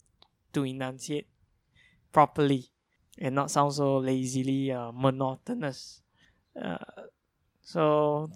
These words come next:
he asked me, "So, go and look back at a time where you felt that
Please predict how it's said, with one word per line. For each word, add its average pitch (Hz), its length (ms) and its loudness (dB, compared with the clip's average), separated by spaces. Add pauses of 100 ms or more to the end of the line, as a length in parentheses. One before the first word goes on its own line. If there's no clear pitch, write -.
(540)
he - 260 -6
asked 135 260 0
me, 147 260 -2
"So, 247 300 -2 (420)
go 240 80 -8
and 233 100 -2
look 214 140 2
back 196 200 4
at 135 160 -4
a 131 60 -8
time 156 280 -6
where 135 160 -6
you 127 160 -10
felt 147 460 -2
that 233 200 -4